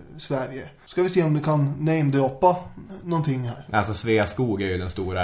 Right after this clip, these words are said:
Speaker 2: ägaren.
Speaker 1: Sveaskog är ju den som enskilt största
Speaker 2: Ja,
Speaker 1: ägaren.
Speaker 2: precis.
Speaker 1: Ja.
Speaker 2: Det, Domä-, Domänverket som blir Assi Domän och som sen köps tillbaka av svenska staten och blir Sveaskog.
Speaker 1: Ja, det glömmer man ju säga. Det är ett statligt bolag.
Speaker 2: Ja.
Speaker 1: Där för övrigt Göran Persson är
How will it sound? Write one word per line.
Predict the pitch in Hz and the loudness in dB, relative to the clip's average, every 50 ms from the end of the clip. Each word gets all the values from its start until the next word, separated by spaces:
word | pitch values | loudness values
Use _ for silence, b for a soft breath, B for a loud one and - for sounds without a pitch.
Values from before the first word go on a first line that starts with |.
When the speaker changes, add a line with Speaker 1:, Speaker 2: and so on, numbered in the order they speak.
| 90 90 | 0 0
Speaker 2:
ägaren. | 92 101 95 82 65 64 87 107 | 0 -2 -2 -2 -2 -4 -6 -6
Speaker 1:
Sveaskog | - - 170 170 156 143 139 143 - 175 165 160 156 | -4 0 0 2 2 2 0 2 2 2 4 4 4
är | 143 135 135 | 4 4 4
ju | 135 135 135 131 135 131 | 2 2 2 0 0 -2
den | 135 139 135 139 131 | -2 -2 -2 -2 -2
som | 127 143 143 135 - - 160 | -2 -2 -4 -4 -6 -4 -2
enskilt | 160 143 123 - 151 143 | -2 -2 0 0 -2 -2
största | - - - 151 - - - | -2 -2 -2 -2 0 0 2
Speaker 2:
Ja, | 104 - 151 143 | 2 4 4 2
Speaker 1:
ägaren. | 127 120 120 | 2 0 0
Speaker 2:
precis. | 117 110 113 104 92 - | 0 2 2 2 0 0
Speaker 1:
Ja. | 107 | 2
Speaker 2:
Det, | 120 120 120 120 95 | 2 2 4 2 0
Domä-, | 104 117 127 127 127 131 127 123 123 120 - - - - | 0 2 2 4 4 6 6 6 4 4 2 -2 -6 -2
Domänverket | 127 127 139 143 139 135 131 131 139 139 143 143 143 139 143 120 117 | 2 4 6 6 8 6 8 8 8 8 8 6 4 2 0 0 0
som | - 120 113 | 0 0 0
blir | 117 - | 2 4
Assi | 98 123 113 - - 127 | 4 4 4 2 0 -2
Domän | 110 110 113 117 123 131 131 131 131 127 123 | 0 2 2 4 6 8 8 8 6 6 2
och | 117 113 | 0 0
som | 120 113 107 | 0 -2 0
sen | - 113 110 110 | 0 0 0 0
köps | 107 - 117 107 107 - - | 0 2 0 0 0 -2 -2
tillbaka | - 107 120 123 131 127 117 - 131 | 0 2 4 6 4 4 4 2 0
av | 113 | 0
svenska | 110 - 120 113 107 - 117 101 | 0 2 0 0 0 -2 -2 -2
staten | - 113 107 104 101 - 110 104 98 | 0 2 4 4 4 2 0 -2 0
och | 95 | 0
blir | 98 98 95 | 0 -2 -2
Sveaskog. | 95 - 101 95 92 92 87 - - - 101 - - 80 | -2 -2 -4 -2 -2 -4 -4 -4 -4 -4 -4 -4 -4 -6
Speaker 1:
Ja, | 85 85 127 139 | -8 -8 -6 -4
det | 143 139 135 135 | -2 -2 -2 -4
glömmer | 135 135 135 135 135 135 | -6 -8 -8 -4 -4 -2
man | 127 123 | -2 -2
ju | 123 | -2
säga. | 120 131 127 127 117 | -2 -4 -6 -4 -4
Det | 139 135 | -4 -4
är | |
ett | 127 - | -4 -4
statligt | - - 143 131 101 - - 139 143 | -4 -2 -2 -2 -2 -4 -6 -6 -2
bolag. | 147 135 117 113 117 110 | -2 -2 -2 0 2 2
Speaker 2:
Ja. | 95 85 90 B B B B B B | 2 2 2 B B B B B B
Speaker 1:
Där | - 143 135 123 120 | -4 -2 -2 -2 -2
för | - - 139 139 127 | -2 -2 -2 0 0
övrigt | 120 120 120 - | -2 -4 -4 -4
Göran | 127 131 131 127 | -4 -4 -4 -4
Persson | - 131 123 120 123 - - 151 151 135 | -4 -6 -6 -6 -6 -8 -6 -4 -4 -4
är | 127 | -4